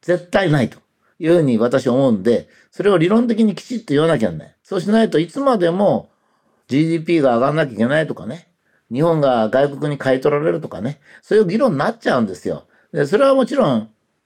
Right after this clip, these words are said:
今の考えでやればそうなります。どんどんどんどん日本の土地も買われてますし、会社も買われてますね。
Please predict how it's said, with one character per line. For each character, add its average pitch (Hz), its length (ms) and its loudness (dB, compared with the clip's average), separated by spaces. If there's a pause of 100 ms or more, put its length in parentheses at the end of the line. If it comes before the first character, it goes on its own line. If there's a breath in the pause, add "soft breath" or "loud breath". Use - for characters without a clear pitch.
(220)
今 226 280 0
の 233 280 2
考 175 380 -2
え 180 100 4
で 156 100 2
や 117 140 4
れ 160 100 2
ば 196 100 0
そ 139 140 -4
う 123 40 0
な 110 120 -2
り 92 80 -12
ま 76 120 -14
す。 - 220 -20 (480)
ど 160 160 0
ん 208 80 2
ど 165 140 2
ん 127 80 -2
ど 165 140 2
ん 165 80 -2
ど 131 120 2
ん 117 60 2
日 117 80 2
本 135 160 2
の 135 100 0
土 123 140 -6
地 127 100 -6
も 123 140 0
買 123 180 -2
わ 123 180 -2
れ 131 60 -8 (240)
て 127 60 -4
ま 131 140 -4
す - 160 -18
し、 - 120 -12
会 127 240 -2
社 131 100 0
も 123 100 0
買 117 200 -2
わ 131 120 2
れ 123 80 -4
て 127 100 -4
ま 123 140 -2
す - 140 -14
ね。 220 240 -4